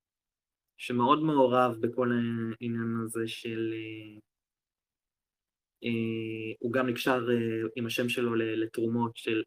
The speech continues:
אפשטיין והמלגה של וקסנר וכולי. והיא למדה אצלו בעצם כלכלה, הוא לימד אותה, הרי זה היה הסיפור. וכנראה ש-, ו-, והיא בעלת מלגת רודס.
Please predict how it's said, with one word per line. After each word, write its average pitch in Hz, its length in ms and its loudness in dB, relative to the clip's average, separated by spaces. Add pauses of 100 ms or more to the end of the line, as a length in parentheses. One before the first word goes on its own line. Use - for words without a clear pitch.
(100)
אפשטיין 117 600 -2
והמלגה 113 580 -2
של 113 220 -4
וקסנר 131 440 -4
וכולי. 139 400 -8 (1900)
והיא 139 220 10
למדה 165 340 8
אצלו 202 420 6
בעצם 117 540 2 (120)
כלכלה, 110 420 -4 (200)
הוא 143 120 2
לימד 127 320 0
אותה, 139 220 2 (540)
הרי 113 220 2
זה 113 100 0
היה 110 140 0
הסיפור. - 500 -6 (1120)
וכנראה 120 920 2
ש-, 180 160 0
ו-, 147 640 4
והיא 208 280 6
בעלת 131 280 4
מלגת 131 320 0
רודס. 107 420 0